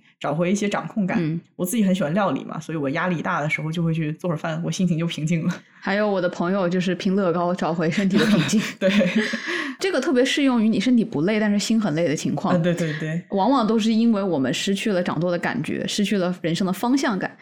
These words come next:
Speaker 1: 嗯。
Speaker 2: 那这个时候做一些自己擅长的东西呢，取得一些小小的成就，很能够帮助我们休息。
Speaker 1: 没错。总之我想强调的就是，适时给自己关机，然后去休息，并非易事，也并不是一个想当然的事情。
Speaker 2: 嗯。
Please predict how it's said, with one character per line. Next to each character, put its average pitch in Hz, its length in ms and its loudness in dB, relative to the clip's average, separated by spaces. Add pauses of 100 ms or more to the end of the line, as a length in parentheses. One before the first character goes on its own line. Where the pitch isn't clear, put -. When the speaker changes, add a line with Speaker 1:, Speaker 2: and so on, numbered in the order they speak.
Speaker 1:
嗯。 165 180 2
Speaker 2:
那 240 80 2
这 277 120 0
个 269 100 4
时 202 80 0
候 190 120 0
做 226 180 2
一 214 60 2
些 214 100 2
自 226 80 -4
己 208 140 2
擅 240 200 0
长 180 140 0
的 160 80 -2
东 175 180 -2
西 180 120 -2
呢， 156 160 -2
取 160 160 -4
得 165 120 0
一 180 60 0
些 214 100 0
小 214 220 -2
小 233 140 0
的 151 80 -2
成 156 260 -2
就， 185 180 -2 (120)
很 170 180 -2
能 156 160 0
够 208 100 0
帮 196 220 0
助 208 80 2
我 180 80 2
们 135 100 0
休 156 200 0
息。 - 360 -6
Speaker 1:
没 143 140 -6
错。 - 320 -10 (420)
总 185 120 0
之 277 80 2
我 359 100 0
想 294 160 0
强 160 220 -4
调 262 140 2
的 165 80 -4
就 156 160 -4
是， - 320 -4
适 - 260 -2
时 175 180 -2
给 - 160 -4
自 - 160 -6
己 147 120 -2
关 185 280 0
机， 202 180 -2
然 139 200 -4
后 202 160 -2
去 202 140 -6
休 202 180 -4
息， - 220 -6 (180)
并 233 180 0
非 185 260 -2
易 202 300 -2
事， - 360 -8
也 180 120 2
并 185 240 2
不 156 80 -2
是 180 80 -2
一 175 60 -2
个 175 60 -2
想 151 240 -6
当 170 120 -2
然 165 160 -4
的 151 80 -6
事 165 160 -6
情。 - 180 -10
Speaker 2:
嗯。 - 40 -20